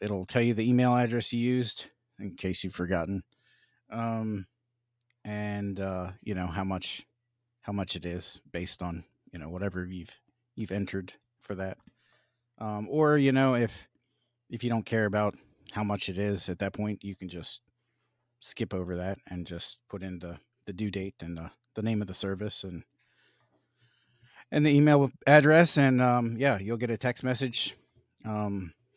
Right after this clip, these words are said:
three days before which, whatever it is, is due. Um, eventually, we would like to, you know, once we build out native apps, you know, you, you'll be able to get in-app notifications if you'd rather those instead of the text.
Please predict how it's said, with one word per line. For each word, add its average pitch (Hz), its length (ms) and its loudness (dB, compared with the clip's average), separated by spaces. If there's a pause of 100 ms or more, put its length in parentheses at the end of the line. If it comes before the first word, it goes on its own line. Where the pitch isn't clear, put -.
three 117 140 -4
days 117 220 0
before 110 400 -2
which, 110 240 -2
whatever 107 320 0
it 104 60 0
is, 107 300 -2
is 95 140 -8
due. 127 300 -2 (260)
Um, 104 260 -8
eventually, 127 680 -4 (720)
we 123 200 -4
would 117 160 -4
like 113 440 -4
to, 110 760 -2 (840)
you 101 100 -12
know, 101 120 -4
once 104 240 -4
we 113 80 -2
build 104 260 -2
out 92 160 0
native 101 280 -2
apps, - 420 -2 (560)
you 98 120 -8
know, 90 120 -4
you, 92 200 -10 (140)
you'll 104 140 -16
be 95 100 -4
able 95 140 -6
to 92 80 -10
get 87 260 -8
in-app 92 400 -6 (420)
notifications 110 800 -8 (440)
if 104 160 -4
you'd 98 140 -4
rather 95 300 0
those 98 300 -4
instead 98 260 -8
of 90 100 -10
the 90 80 -18
text. - 480 -6